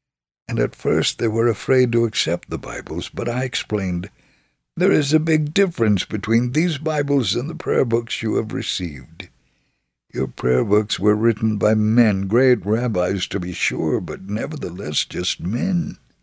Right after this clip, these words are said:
The Bible was written through the inspiration of the Holy Spirit of God."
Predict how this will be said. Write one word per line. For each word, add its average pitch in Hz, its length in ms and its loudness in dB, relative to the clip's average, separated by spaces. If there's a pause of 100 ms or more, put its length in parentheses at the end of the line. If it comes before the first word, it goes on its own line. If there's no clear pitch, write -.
(1160)
The 101 80 4
Bible 127 560 0
was 101 320 0
written 127 540 2
through 98 140 -2
the 92 180 0
inspiration 135 760 2
of 110 120 0
the 82 100 -4
Holy 120 260 0
Spirit - 440 -2
of 101 160 -4
God." - 320 -12